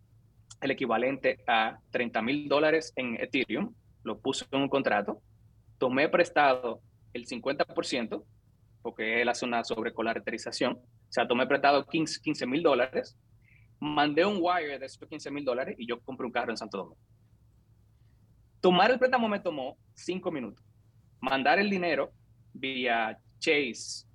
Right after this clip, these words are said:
Bank of America, Banco Popular, me tomó dieciocho días. Solamente porque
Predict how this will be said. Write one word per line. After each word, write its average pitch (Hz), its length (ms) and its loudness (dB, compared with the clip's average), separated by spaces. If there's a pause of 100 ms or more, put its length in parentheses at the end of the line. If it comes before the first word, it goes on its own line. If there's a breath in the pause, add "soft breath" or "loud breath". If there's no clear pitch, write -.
Bank 131 200 -2
of 135 100 -2
America, 127 640 0
Banco 120 200 -4
Popular, 139 460 4
me 117 100 0
tomó 123 280 0
dieciocho 117 600 -2
días. - 160 -8 (1800)
Solamente 165 540 4
porque 123 540 -2